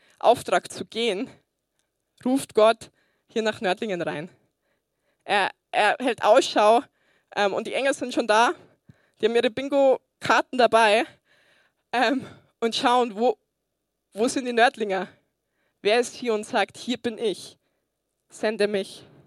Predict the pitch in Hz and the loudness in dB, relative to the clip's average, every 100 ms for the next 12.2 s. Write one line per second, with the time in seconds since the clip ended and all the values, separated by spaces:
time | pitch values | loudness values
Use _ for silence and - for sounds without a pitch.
0 | _ _ _ _ _ _ _ _ _ _ | _ _ _ _ _ _ _ _ _ _
1 | _ _ _ _ _ _ _ _ _ _ | _ _ _ _ _ _ _ _ _ _
2 | _ _ _ _ 208 262 294 320 - - | _ _ _ _ -6 -4 -2 -2 -4 -12
3 | - _ _ - - 269 - 247 226 269 | -20 _ _ -20 -8 -6 -6 -2 -2 -2
4 | - 220 - 220 226 208 208 185 226 226 | -8 -10 -4 -2 -2 -4 -4 -6 -6 -8
5 | - 170 - _ _ _ _ _ _ _ | -12 -18 -18 _ _ _ _ _ _ _
6 | _ _ _ _ _ _ - 214 220 - | _ _ _ _ _ _ -16 -12 -10 -6
7 | 160 156 208 - _ _ _ _ _ _ | -4 -2 -2 -6 _ _ _ _ _ _
8 | _ _ _ _ _ _ _ _ _ _ | _ _ _ _ _ _ _ _ _ _
9 | _ _ _ _ _ _ _ _ _ _ | _ _ _ _ _ _ _ _ _ _
10 | _ _ _ _ _ _ _ _ _ _ | _ _ _ _ _ _ _ _ _ _
11 | _ _ _ - 202 - - 208 - 196 | _ _ _ -16 -16 -16 -16 -16 -14 -12
12 | 233 269 | -10 -10